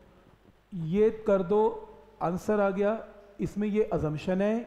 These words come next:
कि एम्पलीट्यूड डिफरेंट है। अगर एम्पलीट्यूड सेम होते, एक और केस कर दो, put A one is equal to A two is equal to A, सॉल्व करके आंसर आ गया। तो दोनों केस हो जाएंगे। इसमें अगर एम्पलीट्यूड डिफरेंट है तो भी आ गया,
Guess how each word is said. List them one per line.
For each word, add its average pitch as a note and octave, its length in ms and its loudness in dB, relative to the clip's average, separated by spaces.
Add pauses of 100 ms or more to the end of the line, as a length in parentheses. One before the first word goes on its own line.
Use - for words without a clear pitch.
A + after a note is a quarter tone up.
कि G3 60 -2
एम्पलीट्यूड F#3+ 400 -2
डिफरेंट F#3+ 360 0
है। A#2+ 140 -6 (540)
अगर G3+ 200 2
एम्पलीट्यूड C#4 360 2
सेम A#3+ 240 2
होते, G3+ 260 0 (300)
एक D#3 120 -8
और C3 140 -2
केस E3 220 -4
कर F3 160 -4
दो, F#3+ 200 -4 (360)
put A3+ 200 0
A F#3 180 4
one G3 140 2
is G3+ 100 -2
equal G3+ 200 0
to G#3 120 0
A F3 140 2
two G#3 140 -2
is F#3+ 60 -2
equal G3 220 0
to A#3 120 -2 (100)
A, B3 120 4 (680)
सॉल्व G#3 280 -2
करके F3 180 -6
आंसर C3+ 300 -6
आ E3+ 80 -6
गया। F3 160 -14
तो F#3+ 120 -14
दोनों G#3+ 240 0
केस G#3 180 0
हो G#3 80 0
जाएंगे। G#3 300 -2
इसमें G3+ 220 -6
अगर G3 100 -2
एम्पलीट्यूड F3 380 -4
डिफरेंट G3 400 -2
है G#3 160 -2
तो C#3 180 -6
भी E3+ 140 -2
आ G3+ 120 4
गया, G3+ 260 2